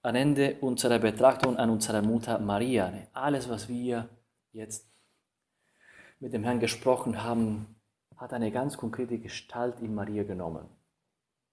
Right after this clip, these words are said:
So ein freies Herz. „Mir geschehe nach deinem Wort.“ Mehr brauchte Gott nicht. Jemand, der dieses Wort aus dem Herzen spricht. „Mir geschehe nach deinem Wort.“ Das bleibt, das reicht.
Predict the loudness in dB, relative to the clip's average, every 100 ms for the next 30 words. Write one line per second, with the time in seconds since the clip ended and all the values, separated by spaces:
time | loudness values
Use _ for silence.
0 | _ _ -8 -6 -6 -6 -4 -4 -6 -12
1 | -12 -12 -10 -6 -4 -4 -2 -2 -2 -4
2 | -8 -8 -8 -6 -6 -6 -4 -2 -2 -2
3 | 0 2 2 -2 -8 -6 -8 -12 -20 -20
4 | _ _ _ _ _ _ _ _ _ _
5 | -2 6 8 8 8 8 6 4 -10 -4
6 | -2 0 -2 0 0 0 -4 -2 -4 -4
7 | -4 -6 -10 -10 -14 -14 _ _ _ -14
8 | -12 -10 -10 -10 -10 -10 -14 -16 -16 -18
9 | -20 _ _ _ _ _ -12 -12 -12 -16
10 | -16 -6 -4 -4 -8 -10